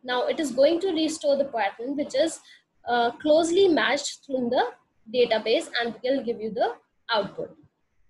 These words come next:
Third point is very important, that is it is also referred to as bidirectional associative memory, which is known as bam, right? Uh, that is the short form. Now, it's just an example. We have given an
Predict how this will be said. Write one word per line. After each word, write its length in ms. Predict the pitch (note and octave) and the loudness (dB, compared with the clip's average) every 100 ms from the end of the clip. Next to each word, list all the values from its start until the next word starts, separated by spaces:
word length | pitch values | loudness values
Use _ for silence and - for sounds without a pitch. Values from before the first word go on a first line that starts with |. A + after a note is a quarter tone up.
| - | 4
Third 240 | E4 E4+ | 4 4
point 280 | F4 E4+ D4+ | -2 0 0
is 440 | A#3+ A#3+ C#4 - - | 2 0 -2 -10 -10
very 140 | A3+ A3 | 0 0
important, 540 | - A#3+ - C4+ F4+ | 2 -2 0 0 2
that 200 | D#4 - | 0 -2
is 120 | C4 | -2
it 140 | C4 C4+ | -2 -4
is 160 | C4+ | -6
also 400 | - A#3 B3 F4+ | -4 -4 -2 -4
referred 560 | E4 B3 - A3 A#3+ B3 | 0 0 0 -6 -6 -6
to 140 | C4 - G#3 | -8 -4 -2
as 220 | C4 B3 | -2 -4
bidirectional 840 | G#3+ A#3+ C#4 C#4 C#4 - C#4+ D4 - | -2 0 2 2 0 -4 -2 -2 -2
associative 760 | A3 B3+ A#3 B3 A3+ A#3 B3+ D4 _ _ - | -6 -6 -10 -4 -4 -2 -6 -8 _ _ -2
memory, 560 | A#3+ A#3 F#3+ E3+ E3+ - _ | 0 2 2 0 -6 -10 _
which 160 | A3+ A#3+ | -10 -4
is 160 | C4 B3 | -4 -2
known 180 | A3+ | 0
as 300 | G#3 D4+ E4 - | 2 0 -2 -6
bam, 340 | G#3 F#3+ E3+ - _ _ _ - | -2 -2 -2 -12 _ _ _ -4
right? 260 | A3+ F4 - - | 0 0 -2 -6
Uh, 300 | A#3 A3 G#3+ | -2 2 0
that 180 | G#3 A3 | 0 -4
is 80 | A#3 | -4
the 80 | B3 | -6
short 300 | C4 A3+ G3+ | -4 -6 -6
form. 300 | - B3 D#4+ - _ | -8 -8 -8 -12 _
Now, 340 | A#3+ B3+ C4 - - _ | -2 2 2 0 -8 _
it's 280 | C#4 D4 - | -8 -8 -6
just 200 | D4+ D4 | -6 -6
an 120 | E4+ | -2
example. 560 | D#4 A3+ A#3 A3+ - C#4+ | -2 0 -2 -2 -4 -4
We 140 | C#4+ | -2
have 220 | C4 A#3+ A3+ | -2 -2 -4
given 280 | A3+ B3 | -8 -4
an 140 | C#4 | -4